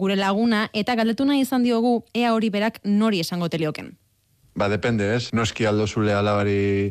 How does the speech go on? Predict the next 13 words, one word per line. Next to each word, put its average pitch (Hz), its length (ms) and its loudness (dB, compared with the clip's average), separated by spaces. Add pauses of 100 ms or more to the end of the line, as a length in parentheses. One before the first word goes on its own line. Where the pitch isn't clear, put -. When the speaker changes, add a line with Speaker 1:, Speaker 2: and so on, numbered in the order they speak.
Speaker 2:
esan, 98 340 -2
eh, 95 220 0
miluji 101 560 0
kie, 107 300 -2 (100)
baita, 98 460 0
maite 107 260 0
zaitut, 113 540 -2
edo 104 180 2
bestela, 123 460 0 (180)
bada 107 240 0
beste 107 340 -4
esamolde 110 480 0
bat, 127 300 -2